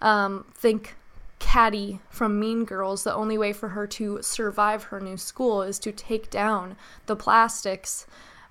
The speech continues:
by doing exactly what they do to everybody else, by sabotaging them. And so she, if she didn't have, like, that whole, if she didn't have the character arc she did and instead stayed that way,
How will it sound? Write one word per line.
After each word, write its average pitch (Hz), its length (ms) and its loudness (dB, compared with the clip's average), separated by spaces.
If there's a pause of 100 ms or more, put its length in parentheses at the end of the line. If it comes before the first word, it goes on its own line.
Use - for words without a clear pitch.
by 196 520 4
doing 269 320 4
exactly 233 440 4
what 202 200 0
they 220 200 4
do 190 220 -4
to - 160 -6
everybody 202 420 0
else, 202 340 0
by 202 160 -2
sabotaging 202 640 0
them. 185 220 -8
And 190 100 -8
so 202 280 0 (500)
she, 233 420 -2 (240)
if 240 140 -2
she 262 180 2
didn't 254 360 4
have, 226 280 2
like, 208 180 2
that 202 180 0
whole, 208 520 0 (1500)
if 233 140 2
she 262 160 2
didn't 294 180 -2
have 269 200 2
the 254 40 0
character 262 400 2
arc 208 200 2
she 220 200 -4
did 202 640 2
and 220 100 2
instead 214 460 2
stayed 254 520 2
that 196 260 0
way, 196 420 -2